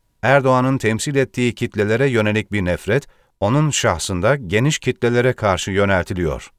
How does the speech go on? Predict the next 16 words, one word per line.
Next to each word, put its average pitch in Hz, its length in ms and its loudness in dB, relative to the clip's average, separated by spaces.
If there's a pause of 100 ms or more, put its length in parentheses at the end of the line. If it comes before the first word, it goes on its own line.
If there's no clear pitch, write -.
(280)
Sonra 107 380 0
da 90 200 0
aynı 131 260 0
isimler 104 500 -2
utanmadan 127 720 0
toplumun 120 480 0
karşısına 104 600 -2
geçip 120 360 -4 (400)
Erdoğan'ı 110 500 2
suçlamaya 95 540 -2
kalkıyor. 82 580 -4 (440)
Onu 104 340 0 (340)
kutuplaştırmadan 120 920 0
sorumlu 98 460 0
tutmaya - 360 -4
çalışıyorlar. 80 720 -4